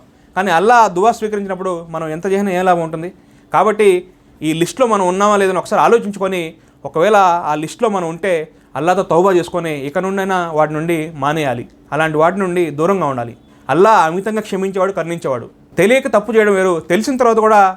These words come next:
ఆ తప్పు చేయకూడదు. ఒకవేళ మనం దువా స్వీకరించబడిన వ్యక్తుల జాబితాలో ఉంటే, ఇక నుండైనా మారి అల్లాతో తౌబా చేసుకొని, ఖురాన్ మరియు హదీస్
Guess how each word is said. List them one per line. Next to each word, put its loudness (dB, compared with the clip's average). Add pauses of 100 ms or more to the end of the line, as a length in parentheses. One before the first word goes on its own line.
(120)
ఆ -4
తప్పు -8
చేయకూడదు. -6 (400)
ఒకవేళ 0
మనం 2 (240)
దువా 2 (100)
స్వీకరించబడిన -4
వ్యక్తుల -4 (680)
జాబితాలో 2
ఉంటే, -4 (260)
ఇక -4
నుండైనా -2 (100)
మారి 4 (440)
అల్లాతో -4
తౌబా 0
చేసుకొని, -6 (480)
ఖురాన్ 2
మరియు 2
హదీస్ -4